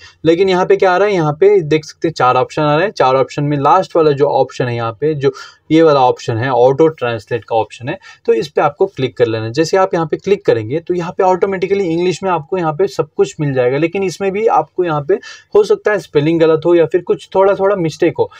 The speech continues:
तो उसको आप चाहे तो एडिट कर सकते हैं, क्योंकि आपका पूरा दिन का मतलब एक घंटा दो घंटा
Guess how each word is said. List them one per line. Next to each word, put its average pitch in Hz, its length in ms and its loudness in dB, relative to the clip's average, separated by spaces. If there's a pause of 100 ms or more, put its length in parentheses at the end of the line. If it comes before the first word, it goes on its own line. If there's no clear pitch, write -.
(180)
तो - 100 6
उसको 415 280 2
आप 427 240 2
चाहे 151 280 0
तो 170 100 0
एडिट 131 260 0
कर 123 120 0
सकते - 280 -10
हैं, 104 80 -16
क्योंकि 160 240 0
आपका 165 340 2
पूरा 185 340 2
दिन 180 180 -2
का 170 160 0
मतलब 139 360 0
एक 147 160 0
घंटा 151 300 0
दो 147 200 4
घंटा 151 300 -2